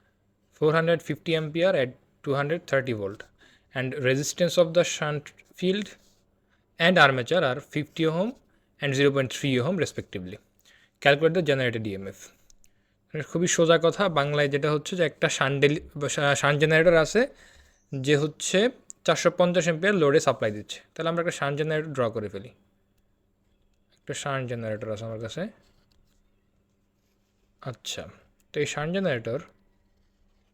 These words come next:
এই শান্ট জেনারেটর লোডে সাপ্লাই দিচ্ছে কত? চারশো পঞ্চাশ অ্যাম্পিয়ার এবং টার্মিনাল ভোল্টেজ কত? দুইশো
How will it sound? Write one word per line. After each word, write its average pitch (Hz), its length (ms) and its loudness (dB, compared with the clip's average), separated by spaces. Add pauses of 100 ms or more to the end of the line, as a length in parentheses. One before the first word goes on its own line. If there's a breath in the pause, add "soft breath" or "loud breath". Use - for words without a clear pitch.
(2500)
এই 143 160 -6
শান্ট 143 220 -4
জেনারেটর 170 500 0 (300)
লোডে 151 260 6
সাপ্লাই 156 280 0
দিচ্ছে 165 260 -2
কত? 160 120 -2 (120)
চারশো 160 220 -4 (120)
পঞ্চাশ 170 360 0
অ্যাম্পিয়ার 117 340 -10 (160)
এবং 127 100 -8 (100)
টার্মিনাল 151 400 0
ভোল্টেজ 156 300 -4
কত? 165 140 -4 (800 loud breath)
দুইশো 196 280 0